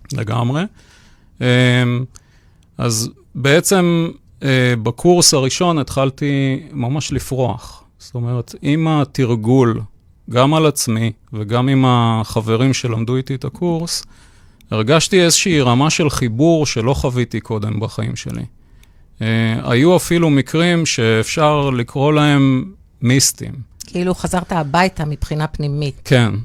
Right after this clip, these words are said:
Speaker 1: כן. אה, היה, היה מקרה אחד ספציפי שאני ממש זוכר, שעשיתי ממש, אה, הולכה או הובלה בדמיון מודרך עם, אה,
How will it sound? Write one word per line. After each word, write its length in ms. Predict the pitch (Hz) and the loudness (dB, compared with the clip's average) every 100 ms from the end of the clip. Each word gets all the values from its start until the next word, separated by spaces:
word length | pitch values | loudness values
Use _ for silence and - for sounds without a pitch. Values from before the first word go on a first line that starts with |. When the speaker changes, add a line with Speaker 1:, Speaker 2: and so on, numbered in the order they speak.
| - - - | -10 -18 -10
Speaker 1:
כן. 240 | 120 110 104 107 - - | -4 -4 -4 -10 -16 -8
אה, 60 | 123 113 113 113 113 110 110 113 117 | -2 0 0 0 0 0 -2 -4 -2
היה, 560 | 123 143 139 135 123 123 - 135 135 143 - 151 | 2 4 4 2 2 -2 -6 -8 -6 -8 -12 -4
היה 200 | 143 160 | -2 0
מקרה 400 | 147 - 151 147 | 0 4 4 4
אחד 240 | - 143 | 4 0
ספציפי 560 | - 131 - 147 - 135 | 0 -2 0 0 0 -4
שאני 240 | 127 120 | -4 -4
ממש 360 | 120 120 120 - | -4 -2 -2 -2
זוכר, 400 | 110 - 185 170 | -4 0 0 0
שעשיתי 960 | - 113 - 127 - 123 120 113 110 107 | -2 -2 -2 -4 -2 0 0 0 -2 -2
ממש, 440 | 135 156 - - | -2 -2 -4 -6
אה, 280 | 135 110 104 | -4 -2 0
הולכה 560 | 110 120 110 - 139 123 | 2 2 2 2 2 2
או 200 | 123 107 | 0 2
הובלה 460 | 113 110 117 127 104 | 2 2 2 2 0
בדמיון 440 | 110 107 117 117 113 | -2 -2 -2 0 -2
מודרך 680 | 107 101 117 110 107 - - - | -2 -2 0 0 -4 -12 -14 -8
עם, 260 | 110 | -4
אה, 60 | 110 | -2